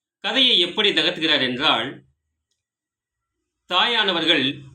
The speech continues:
இருவருக்கும் பணம் தந்து, தினமும் பாக்கெட் மணி என்பார்களே, அதை கொடுத்து செலவுக்கு அனுப்புகிறார்கள். "ஊரை சுற்றாதே, சீக்கிரம் வா, சாப்பிடு, நன்கு தூங்கு." இந்த அறிவுரைகளை எல்லாம் பொருட்படுத்தாமல்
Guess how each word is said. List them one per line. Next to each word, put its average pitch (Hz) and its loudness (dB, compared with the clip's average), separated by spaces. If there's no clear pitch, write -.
இருவருக்கும் 170 -2
பணம் 190 -2
தந்து, 156 -2
தினமும் 196 0
பாக்கெட் 180 0
மணி 160 2
என்பார்களே, 135 0
அதை 139 0
கொடுத்து 147 -4
செலவுக்கு 165 0
அனுப்புகிறார்கள். 135 0
"ஊரை 170 0
சுற்றாதே, 139 -2
சீக்கிரம் 165 -4
வா, 131 0
சாப்பிடு, 143 0
நன்கு 170 0
தூங்கு." 135 -4
இந்த 185 0
அறிவுரைகளை 185 2
எல்லாம் 165 0
பொருட்படுத்தாமல் 147 -2